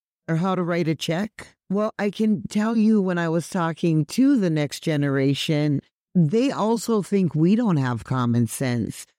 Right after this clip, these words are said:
because why don't we know just to ask A I? Or how come we can't make a meme for Facebook? So what is the common sense that we're talking about that we seem to think that they're lacking?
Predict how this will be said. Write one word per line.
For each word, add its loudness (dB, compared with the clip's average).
because 0
why 0
don't 2
we 4
know 2
just -2
to -2
ask -4
A 0
I? -2
Or 0
how -2
come 2
we 4
can't 0
make 2
a 2
meme 4
for -2
Facebook? -2
So 0
what 0
is 0
the -2
common 0
sense -2
that -2
we're -2
talking -2
about -2
that -2
we 4
seem 2
to 0
think 0
that -4
they're -2
lacking? -4